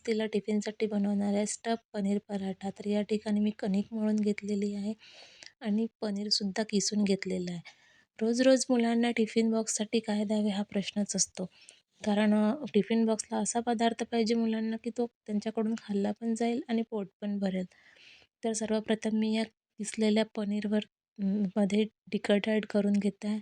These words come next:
थोडंसं मीठ आणि थोडीशी हळद टाकायची आहे. त्यानंतर, अ, पराठा चटपटीत होण्यासाठी या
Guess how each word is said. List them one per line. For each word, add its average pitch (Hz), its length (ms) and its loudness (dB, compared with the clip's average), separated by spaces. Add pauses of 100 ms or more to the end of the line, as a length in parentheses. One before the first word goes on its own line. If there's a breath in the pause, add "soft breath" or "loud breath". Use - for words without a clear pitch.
(180)
थोडंसं 202 500 0
मीठ 220 320 2 (100)
आणि 214 300 0
थोडीशी 196 560 0 (1120)
हळद 208 360 4 (1800 loud breath)
टाकायची 202 580 2
आहे. 208 340 2 (460 soft breath)
त्यानंतर, 220 640 2
अ, 254 220 4 (160)
पराठा 214 380 2
चटपटीत 226 560 -2
होण्यासाठी 226 680 -2 (800 loud breath)
या 214 80 -4